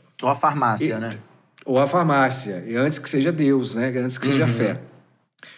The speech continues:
Speaker 2: Mas por que que eu falei isso? Porque seria tão melhor se a gente se entendesse, os que, aqueles que creem em Deus,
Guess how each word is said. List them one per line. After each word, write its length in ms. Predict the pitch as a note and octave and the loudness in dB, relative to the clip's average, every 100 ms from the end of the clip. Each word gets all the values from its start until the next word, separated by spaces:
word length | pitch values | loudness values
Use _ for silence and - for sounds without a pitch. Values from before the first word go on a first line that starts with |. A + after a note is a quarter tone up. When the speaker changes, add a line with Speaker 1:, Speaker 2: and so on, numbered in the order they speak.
| - - - | -20 -20 -4
Speaker 2:
Mas 240 | C3 D3+ | 0 0
por 240 | D#3 - F#3+ | 0 -2 0
que 100 | F#3+ | 0
que 60 | |
eu 60 | F3 | 0
falei 260 | D#3+ B2+ A2 | 2 2 2
isso? 220 | G2 - - | 0 -4 -6
Porque 480 | C#3+ B2+ D#3 D#3 - - - _ - _ _ _ _ | -6 0 0 0 -6 -20 -20 _ -20 _ _ _ _
seria 280 | - E3+ G3 | -4 0 0
tão 200 | G3 B3+ | 2 2
melhor 600 | C4 G3 B2+ A#2+ A#2 G#2+ | 4 2 2 2 0 -2
se 120 | - | -6
a 60 | A#2+ | -4
gente 240 | B2 D3+ | -4 -6
se 220 | - - G3 | -6 -4 -4
entendesse, 920 | - D#3 A2+ A#2+ B2+ - - F2 E2+ - _ _ | 0 0 2 2 2 0 -6 -10 -14 -18 _ _
os 260 | G#2 G2+ - | -12 -10 -10
que, 340 | - A2+ G#2+ | -10 -10 -8
aqueles 400 | G2+ F#2 A2 G#2 | -10 -6 -6 -6
que 120 | - A#2+ | -6 -8
creem 320 | - A2+ A2+ | -2 0 0
em 80 | G#2 | -2
Deus, 360 | F#2+ E2 D#2 | -2 -4 -8